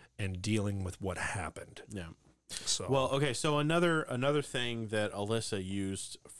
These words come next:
Speaker 2: for herself to kind of prepare for everything, 'cause, you know, I mean, losing a parent is, I couldn't even imagine.
Speaker 1: Yeah.
Speaker 2: You know,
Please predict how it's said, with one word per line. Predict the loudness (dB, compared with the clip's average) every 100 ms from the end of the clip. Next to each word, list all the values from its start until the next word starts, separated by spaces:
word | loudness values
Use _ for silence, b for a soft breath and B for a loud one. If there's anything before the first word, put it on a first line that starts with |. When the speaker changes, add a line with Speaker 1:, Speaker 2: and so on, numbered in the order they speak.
| -20 _
Speaker 2:
for | 2 4
herself | 2 0 0 0
to | -4
kind | -8 -8
of | -8
prepare | -4 -2 -2
for | -4
everything, | -4 -4 -2 -2 -2 B B B B B B B B B B 0
'cause, | 2 4
you | 2
know, | 2
I | 2
mean, | 0 2
losing | 2 2 0
a |
parent | -2 -2 0 -2 -2 -2
is, | -2 -2 -6 -8 -8 B B B B B B B B B B -2
I | 0
couldn't | 2 0
even | 2 0
imagine. | -4 -8 -8 -10 -14 -6 -4
Speaker 1:
Yeah. | -4 -8 _ _ _ _ -6
Speaker 2:
You | -2
know, | -2 -4